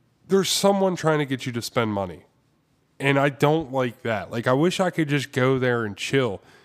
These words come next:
Obviously, I know that's not how a big city is, but I don't understand how people live in those cities. Like, I, it would drive me up the fucking wall to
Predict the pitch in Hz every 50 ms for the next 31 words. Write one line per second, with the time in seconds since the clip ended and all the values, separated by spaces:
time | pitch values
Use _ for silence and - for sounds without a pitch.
0 | _ _ _ _ _ - 139 135 131 117 113 107 95 - - - 98 104 107 -
1 | - 117 110 104 107 110 107 110 107 - - 113 104 98 95 101 101 95 92 92
2 | 95 101 98 95 - - 104 98 98 98 104 107 104 95 - - - - - _
3 | _ _ _ - 120 123 127 123 - - 135 170 190 - - 147 139 135 123 -
4 | - - 127 120 117 107 107 110 107 - - 117 107 - 104 101 92 - _ -
5 | 104 107 110 131 147 151 139 123 110 107 107 - - 117 113 110 110 107 104 -
6 | - - 127 120 101 87 82 80 - - - _ _ _ - 123 127 120 120 117
7 | 135 135 - _ _ _ _ _ _ - - - _ _ _ _ _ _ _ _
8 | _ _ _ _ _ _ - 156 165 185 170 160 175 151 127 120 127 123 123 127
9 | 123 120 113 113 104 110 120 123 - _ - - 110 - _ _ _ _ _ _
10 | - 170 156 151 - - 147 143 139 135 135 127 - _ _ _ _ _ - 104
11 | 101 95 107 120 151 156 127 101 85 - - _ _ _ _ _ _ _ _ _
12 | - - 135 123 120 117 113 110 110 107 101 -